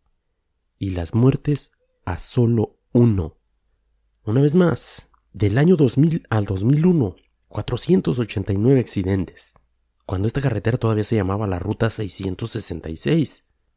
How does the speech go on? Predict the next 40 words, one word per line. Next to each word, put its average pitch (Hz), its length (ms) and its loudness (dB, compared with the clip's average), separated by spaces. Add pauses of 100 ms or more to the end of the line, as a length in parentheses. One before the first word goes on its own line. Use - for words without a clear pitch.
(160)
de 98 80 -6
los 92 160 -8
cuales 131 400 0
hubo 101 280 0
trece - 360 -6
muertos 165 720 0
y, 175 260 2
una 175 200 2
vez 175 120 -2
que 151 120 -2
le 123 100 0
cambian 139 320 2
el 101 160 2
nombre, 117 520 2 (540)
solamente 107 460 0
veinte 117 320 0
accidentes 143 800 0
y 104 160 -2
una 110 160 2
muerte. 90 500 -6 (880)
El 104 180 2
número 202 380 8
de 147 120 6
ruta 131 380 2
original 110 480 0
causó 98 320 -2
temor 110 320 2
en 117 80 2
los 98 120 -4
corazones 101 500 0
de 98 80 0
los 87 160 -2
viajeros, 87 720 -4 (120)
porque 127 460 2
el 95 100 -2
número 131 300 2
seiscientos 90 580 -6
sesenta 143 360 -2
y 165 80 0
seis 143 500 -2